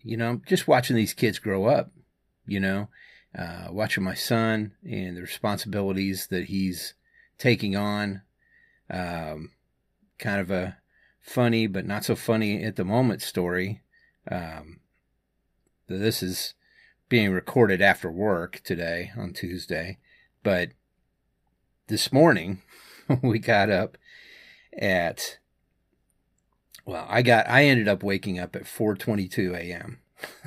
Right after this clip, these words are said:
<laughs> because I knew I would be waking up at five A M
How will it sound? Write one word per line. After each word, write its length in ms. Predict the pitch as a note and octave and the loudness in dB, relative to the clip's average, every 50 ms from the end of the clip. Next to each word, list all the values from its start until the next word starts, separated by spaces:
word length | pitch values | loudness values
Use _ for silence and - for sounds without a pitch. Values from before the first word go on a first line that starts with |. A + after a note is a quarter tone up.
| - _ - - - _ | -20 _ -20 -20 -20 _
<laughs> 800 | _ _ _ _ - - - - - - - - - - _ - | _ _ _ _ -20 -18 -18 -18 -18 -18 -20 -20 -20 -20 _ -8
because 800 | G#2 F#2 - - C#3+ D3 D3 C3+ A#2 G2+ G2 G2 F#2+ F#2 - - - | -8 -6 2 8 10 10 12 10 10 6 2 2 0 -2 -4 -6 -4
I 100 | A2 A2 | -2 0
knew 320 | A2 A#2 C3 D3 D#3 D3 | 4 6 6 8 8 8
I 100 | A#2+ G#2 | 8 6
would 160 | G2+ G2 F#2+ | 4 2 0
be 140 | F2+ F#2+ F#2 | 0 -2 -2
waking 420 | E2+ F2+ F2 E2+ F2 - G#2+ F2 F2 | -2 -2 -4 -4 -4 -2 -2 -2 -2
up 280 | E2 D2+ E2 - - - | -4 -6 -8 -10 -8 -6
at 160 | F#2+ G2+ - | -6 -6 -6
five 460 | - - - - C3 C#3 C#3 C#3 A#2+ | -8 -4 -2 0 2 4 4 2 2
A 180 | G2+ E2+ E2 D#2 | 2 -2 -4 -6
M 180 | - - - | -10 -12 -14